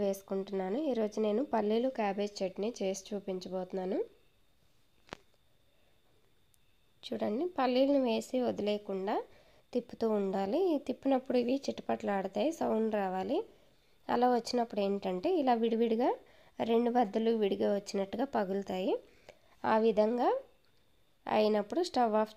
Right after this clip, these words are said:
చేసుకొని చల్లారబెట్టుకోవాలి. చక్కగా ఫ్రై అయినట్టు. ఇప్పుడు వన్ అండ్ హాఫ్ స్పూను ఆయిల్ తీసుకున్నాను. వన్ అండ్ హాఫ్ స్పూన్ నూనె తీసుకొని దీనిలో ఒక నాలుగు పచ్చిమిర్చి ఇలాగా మధ్యలోకి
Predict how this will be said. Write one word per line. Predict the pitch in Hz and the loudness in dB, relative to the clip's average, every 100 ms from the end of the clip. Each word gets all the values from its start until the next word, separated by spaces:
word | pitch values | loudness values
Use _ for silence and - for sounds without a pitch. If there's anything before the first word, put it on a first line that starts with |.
| 208 | -6
చేసుకొని | 190 - 196 202 381 453 | -6 -6 -4 0 0 0
చల్లారబెట్టుకోవాలి. | 254 226 214 196 190 - - 185 185 196 330 508 - 302 - | 0 0 0 0 -4 -8 -8 -4 -4 0 0 -2 -6 -8 -4
చక్కగా | 208 - 214 302 539 - _ _ _ _ - | -4 -4 0 0 0 -6 _ _ _ _ 2
ఫ్రై | 240 214 208 | 4 6 4
అయినట్టు. | 202 190 180 - 330 523 - _ _ _ _ _ - 254 | 2 -2 -4 -2 -2 -2 -8 _ _ _ _ _ -12 -6
ఇప్పుడు | 247 269 | 0 2
వన్ | 233 214 | 4 2
అండ్ | 214 | 2
హాఫ్ | 214 208 - | 0 -4 -16
స్పూను | - 208 202 208 320 294 220 | -6 -2 0 2 0 0 0
ఆయిల్ | 214 214 214 | -2 -4 -6
తీసుకున్నాను. | 190 - - 190 190 202 392 523 - _ _ _ _ _ _ _ _ _ _ _ _ _ _ _ _ _ _ - | -8 -10 -8 -6 -4 -2 -2 -4 -10 _ _ _ _ _ _ _ _ _ _ _ _ _ _ _ _ _ _ -10
వన్ | 233 214 | -4 -2
అండ్ | 208 | 0
హాఫ్ | 208 - | -2 -4
స్పూన్ | 214 208 202 208 | -4 -2 -2 -2
నూనె | 202 202 202 | -2 -4 -6
తీసుకొని | 202 - - 240 359 254 | -12 -10 -4 0 0 2
దీనిలో | 226 220 320 | 0 0 -2
ఒక | 233 233 | -2 0
నాలుగు | 220 247 254 | 0 0 -2
పచ్చిమిర్చి | 220 - 214 208 285 | -4 -2 -4 -2 -2
ఇలాగా | 247 220 214 208 208 208 202 | 0 0 0 0 0 -2 -4
మధ్యలోకి | 185 202 208 208 | -4 -2 -2 -2